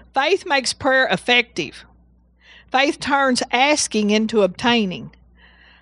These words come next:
Faith makes prayer strong and gives it patience. Faith believes that God rewards. Hallelujah.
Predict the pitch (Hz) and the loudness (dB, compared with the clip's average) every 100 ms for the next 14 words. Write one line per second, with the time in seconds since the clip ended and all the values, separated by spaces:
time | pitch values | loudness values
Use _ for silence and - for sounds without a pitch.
0 | _ _ 269 311 339 285 233 226 - - | _ _ 2 2 2 2 0 0 -4 0
1 | 247 220 - 269 254 233 208 196 180 220 | 2 2 0 0 2 2 0 -2 -2 -2
2 | 214 - - - 262 - - - - - | 0 -2 -2 0 0 0 -2 -6 -10 -10
3 | - _ _ _ _ _ _ _ _ _ | -12 _ _ _ _ _ _ _ _ _
4 | _ - 262 330 320 - 208 214 220 - | _ -2 2 2 0 0 2 2 0 -2
5 | 175 208 226 226 202 180 175 170 196 165 | -4 0 2 2 0 0 0 2 2 2
6 | 131 - - - _ _ _ _ _ _ | -2 -8 -14 -16 _ _ _ _ _ _
7 | _ _ _ _ _ _ _ _ _ 214 | _ _ _ _ _ _ _ _ _ 0
8 | 220 226 196 196 185 160 | 2 2 2 2 0 -2